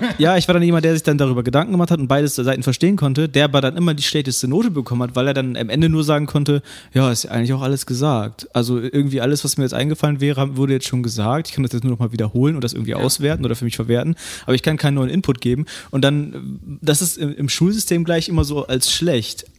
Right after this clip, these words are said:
Speaker 1: Wenn du ein guter Zuhörer bist.
Speaker 2: Ja, genau.
Speaker 1: Voll. Ja.
Speaker 2: Und das,
Speaker 1: Ja.
Speaker 2: aber das zu bewerten ist dann
Speaker 1: Ist ja
Speaker 2: teilweise
Speaker 1: auch
Speaker 2: schon die, die, die größere Leistung am Ende.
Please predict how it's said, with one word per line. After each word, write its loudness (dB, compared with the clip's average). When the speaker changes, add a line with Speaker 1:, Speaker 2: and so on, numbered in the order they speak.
Speaker 1:
Wenn 4
du 4
ein -2
guter 2
Zuhörer 2
bist. -8
Speaker 2:
Ja, 0
genau. 0
Speaker 1:
Voll. -2
Ja. 0
Speaker 2:
Und -6
das, 0
Speaker 1:
Ja. -2
Speaker 2:
aber 0
das 0
zu -2
bewerten 2
ist -2
dann -2
Speaker 1:
Ist -4
ja 2
Speaker 2:
teilweise 2
Speaker 1:
auch 0
Speaker 2:
schon -2
die, -4
die, -4
die -6
größere 0
Leistung -2
am -6
Ende. -8